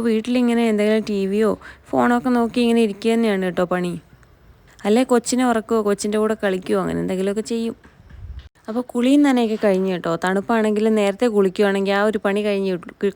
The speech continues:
കഴിഞ്ഞ് കിട്ടുമല്ലോ. അപ്പോൾ ഞാൻ ചൂടുവെള്ളമൊക്കെ ഒഴിച്ച് കുളിച്ചു കേട്ടോ. അതിന് ശേഷം ഇനി ചോറുണ്ണാൻ വേണ്ടി പോവുകയാണേ. അപ്പോൾ ചോറിന് കറി ഇരിപ്പുണ്ട്. അപ്പോൾ മീൻ വറുക്കാൻ തുടങ്ങുവാണേ. മീൻ മത്തിയാണേ. അപ്പോൾ അത് ഫ്രിഡ്ജിനകത്ത് ഇരിപ്പുണ്ടായിരുന്നു മസാലയൊക്കെ തേച്ച്. അപ്പോൾ അത് വറ-, വറുക്കാൻ വേണ്ടി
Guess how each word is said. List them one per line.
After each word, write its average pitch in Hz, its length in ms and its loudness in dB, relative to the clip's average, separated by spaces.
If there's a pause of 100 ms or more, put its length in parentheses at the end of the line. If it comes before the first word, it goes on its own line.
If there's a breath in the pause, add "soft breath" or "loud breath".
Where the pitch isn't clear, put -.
കഴിഞ്ഞ് 196 260 2
കിട്ടുമല്ലോ. 160 320 -6 (300 loud breath)
അപ്പോൾ - 180 -4
ഞാൻ 254 160 4
ചൂടുവെള്ളമൊക്കെ 233 540 6
ഒഴിച്ച് 208 280 4
കുളിച്ചു 185 380 2
കേട്ടോ. 156 200 0 (100)
അതിന് 180 260 -4
ശേഷം 190 220 -2
ഇനി 208 180 -2
ചോറുണ്ണാൻ 196 480 0
വേണ്ടി 175 240 -4
പോവുകയാണേ. 165 440 -4
അപ്പോൾ 185 140 -8 (100)
ചോറിന് 190 360 -2 (140)
കറി 214 280 0
ഇരിപ്പുണ്ട്. 185 400 -4 (460 loud breath)
അപ്പോൾ 220 180 2 (200)
മീൻ 233 260 0
വറുക്കാൻ 190 340 0 (580)
തുടങ്ങുവാണേ. 185 480 -2 (140)
മീൻ 202 200 0 (100)
മത്തിയാണേ. 180 540 -2 (100)
അപ്പോൾ 170 220 -6
അത് 180 100 -2 (520 loud breath)
ഫ്രിഡ്ജിനകത്ത് 240 600 4 (160)
ഇരിപ്പുണ്ടായിരുന്നു 202 640 0 (340)
മസാലയൊക്കെ 185 560 0
തേച്ച്. 170 320 -4 (200)
അപ്പോൾ 175 280 -2
അത് 165 120 -4 (100)
വറ-, 180 180 0 (120)
വറുക്കാൻ 180 360 -2
വേണ്ടി 185 180 -2